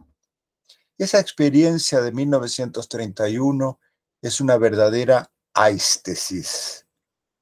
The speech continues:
una posibilidad del arte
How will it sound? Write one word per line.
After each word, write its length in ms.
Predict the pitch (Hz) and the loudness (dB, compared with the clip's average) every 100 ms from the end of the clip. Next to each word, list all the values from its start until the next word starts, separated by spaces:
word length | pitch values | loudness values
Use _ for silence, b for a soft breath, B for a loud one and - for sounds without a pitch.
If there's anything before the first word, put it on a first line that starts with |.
| _ | _
una 280 | 127 135 135 | 0 4 4
posibilidad 1160 | - - 202 - 170 147 139 127 113 151 165 165 | 2 2 2 4 2 4 4 2 4 6 6 0
del 280 | 127 117 113 | -6 -2 2
arte 560 | 135 156 147 - 160 | 4 2 -4 -6 -6